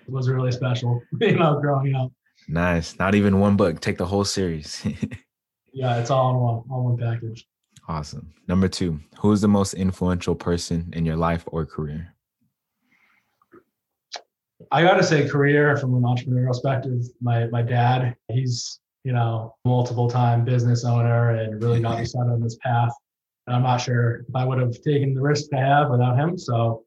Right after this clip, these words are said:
Speaker 1: Dad, final answer. <laughs>
Speaker 2: Awesome, awesome. Shout out to Mister Summers. Number three, what is one goal you want to accomplish this year?
Speaker 1: Well, we are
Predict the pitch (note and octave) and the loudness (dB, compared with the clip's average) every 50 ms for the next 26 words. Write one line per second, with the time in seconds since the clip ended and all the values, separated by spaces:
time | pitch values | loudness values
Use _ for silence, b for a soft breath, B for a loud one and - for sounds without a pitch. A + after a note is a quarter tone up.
0 | _ _ _ _ _ _ _ _ _ _ _ _ _ _ _ _ _ _ _ _ | _ _ _ _ _ _ _ _ _ _ _ _ _ _ _ _ _ _ _ _
1 | - C#3 B2 B2 A#2+ A#2 A#2 - - _ _ _ _ - A#2+ A#2 A#2+ A#2+ A#2 A2+ | -2 0 2 2 2 2 0 -4 -8 _ _ _ _ -2 0 2 2 2 2 2
2 | A2+ A#2 A#2+ A#2 - _ _ _ - E3 A#2+ - - _ _ _ _ - - F2 | 0 -2 -4 -4 -8 _ _ _ -8 -8 -8 -8 -10 _ _ _ _ -10 -6 -4
3 | F2 E2+ - E2 E2 D#2+ D#2+ D#2+ E2 D#2+ - E2 E2 D#2+ D#2+ - - - - - | -4 -4 -2 -2 -2 -2 -2 -2 -4 -4 -4 -4 -6 -6 -8 -12 -16 -14 -6 -2
4 | F#2 E2+ D#2 D2+ D2 - - D2+ D2+ D2+ - - - - - D2 D#2+ G2+ C#3 - | 0 0 0 0 -2 -2 -2 0 0 0 -2 -4 -6 -2 -2 0 0 0 0 -2
5 | - - - B B B B B B B B B B B B B _ - F#2+ F#2 | -6 -14 -20 B B B B B B B B B B B B B _ 0 2 4
6 | F2+ F2+ E2+ - - G2 G#2+ A#2+ D3+ D3 - - _ - - G2 F#2+ F#2+ F#2 F2 | 4 2 2 2 2 4 4 4 2 0 -4 -10 _ -4 0 2 4 4 4 2
7 | E2+ F#2+ G#2 G#2 G#2+ G2+ G2+ G2 G2+ A2+ B2 - - - F2 F2+ F2+ F2 E2+ - | 2 2 4 4 4 4 4 4 2 2 0 -2 -4 -2 0 2 2 2 2 0
8 | F2 E2 - - F2 F2 F2+ - G2 F#2+ - - - F#2 F2 - - D#2+ D#2+ D2+ | -2 -2 0 0 -2 0 0 0 -2 -2 -2 -2 -2 -2 -2 -2 -4 -4 -4 -4
9 | D2 D#2+ - _ _ _ _ _ _ _ _ _ _ _ _ _ _ _ _ - | -6 -8 -12 _ _ _ _ _ _ _ _ _ _ _ _ _ _ _ _ -20
10 | - _ _ _ _ _ _ _ _ _ _ _ _ _ _ _ _ _ - C#3 | -20 _ _ _ _ _ _ _ _ _ _ _ _ _ _ _ _ _ -2 0
11 | D3 B2 A#2 A#2+ B2+ - - - - - - - - B2+ - - _ _ _ - | 2 4 4 2 2 0 -4 -10 -14 -16 -18 -16 -16 -16 -16 -18 _ _ _ -8
12 | B2 C3+ D3 D#3 C3+ C3 B2+ C3 C3 B2+ B2+ C3 C3+ - | -4 -2 0 0 2 2 2 2 2 2 0 -2 -4 -6